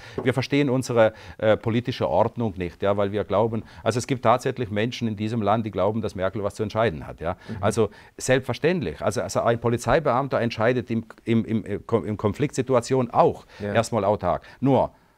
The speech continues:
Speaker 1: äh, jeder weiß, wenn er falsch entschieden hat, verliert er seine Uniform und so weiter, alles und so weiter, ist dann irgendwann, äh, armer Mensch. Ja?
Speaker 2: Ja, ja.
Speaker 1: S-, nicht anders ist, geht es ja bis zu Merkel und bis zu, äh, meinetwegen auch bis zu Putins dieser Welt. Ja? Äh,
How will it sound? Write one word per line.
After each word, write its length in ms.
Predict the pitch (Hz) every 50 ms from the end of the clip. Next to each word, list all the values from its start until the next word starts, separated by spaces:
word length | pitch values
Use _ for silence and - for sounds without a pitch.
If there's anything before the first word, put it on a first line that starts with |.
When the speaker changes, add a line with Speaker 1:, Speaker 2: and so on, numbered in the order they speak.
| _ -
Speaker 1:
äh, 380 | 101 101 95 92 90 87 85
jeder 260 | 92 107 117 123 123
weiß, 280 | 101 104 117 139 127 -
wenn 100 | 117 110
er 60 | 104
falsch 240 | - 113 110 110 104
entschieden 340 | 107 90 - 117 143 143 131
hat, 100 | 127 - -
verliert 240 | 120 120 123 113
er 60 | 110 110
seine 200 | 107 98 92 101
Uniform 460 | 131 139 135 127 - 131 123 123 110
und 100 | 117 117
so 140 | - 123 113
weiter, 260 | 113 117 113 113 87
alles 240 | 95 117 120 117 110
und 80 | 123
so 140 | 113 - 110
weiter, 160 | 117 117 107
ist 80 | 98 104
dann 80 | 107
irgendwann, 400 | 104 107 107 113 107 104 104 98 - - - - - -
äh, 60 | -
armer 360 | 101 98 - 90 104 107 104
Mensch. 320 | 104 143 160 170 - - - _ -
Ja? 160 | 92 101 107
Speaker 2:
Ja, 60 | 107 104 92 -
ja. 80 | 107
Speaker 1:
S-, 180 | 104 104 - - _ _ -
nicht 300 | 110 117 - - - -
anders 260 | 90 95 98 101 - -
ist, 160 | 104 - -
geht 160 | - 92 90
es 100 | 104 101
ja 100 | - 107
bis 220 | 104 - 107 - -
zu 100 | - 110
Merkel 440 | 98 90 85 80 98 - - 117 113
und 120 | 113 110
bis 140 | 113 117 -
zu, 240 | - 117 117 - -
äh, 160 | 95 - -
meinetwegen 560 | 107 101 95 110 107 - - 113 117 120 120
auch 100 | 120 120
bis 140 | 120 120 -
zu 100 | - 123
Putins 380 | - - 202 - - 85 76
dieser 260 | - 82 80 73 76 65
Welt. 240 | 62 62 62 - -
Ja? 140 | 85 90 90 - - - - - - - - 101 98 95 95 95
Äh, 60 | 92